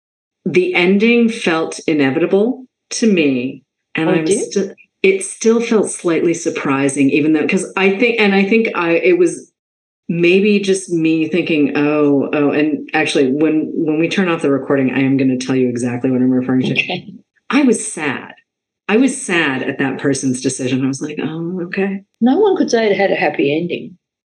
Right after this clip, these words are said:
Speaker 2: I mean, I don't see it as a happy ending. I see it as a
Speaker 1: Oh.
Speaker 2: resolution. But, um, an older writer, a woman, uh, who I ad-, admired and liked very much, uh, Jessica Anderson,
Speaker 1: Yeah.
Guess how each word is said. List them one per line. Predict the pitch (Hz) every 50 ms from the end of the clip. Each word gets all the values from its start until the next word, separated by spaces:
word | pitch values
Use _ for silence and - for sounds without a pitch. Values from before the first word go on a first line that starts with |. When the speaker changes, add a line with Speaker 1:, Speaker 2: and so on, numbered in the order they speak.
| _ _ _ _ _
Speaker 2:
I | 180
mean, | 196 202
I | 208 220 254
don't | 285 285 254 226
see | - 220 202
it | 190 175
as | 175 170
a | 165
happy | 156 165 165 165 170 156 160
ending. | 165 165 170 170 135 127 135 - - -
I | - 180
see | 175 - - 208 202 190
it | 170
as | 170 170 170 165
a | 160
Speaker 1:
Oh. | 139
Speaker 2:
resolution. | - 170 - - - _ _ - 202 196 - - 120 131 165 226 - _ _ _ _ _ _ _ _ -
But, | 190 170 - - - -
um, | 180 165 165 165 160 156 160 156 156 - - _ _ -
an | - 190 190
older | 196 202 220 226 220 196
writer, | 175 170 156 151 156 - - 143 139 - - _ _ _ -
a | 165 165 160
woman, | 156 165 170 170 165 156 143 127 - _ _ _ - - - -
uh, | - - _ - - - - -
who | 165 156 156 - - -
I | 156 156 151 151 147 - -
ad-, | 160 156 156 156 - -
admired | - - 160 156 156 151 151 147
and | 147 147
liked | 143 135 139 139 - -
very | 160 156 151
much, | 156 165 - - -
uh, | 160 160
Jessica | 156 160 160 151 - 139 - 147 -
Anderson, | 151 151 170 175 175 - - - 139 139 - _ _ _ _ _ _
Speaker 1:
Yeah. | 151 143 147 147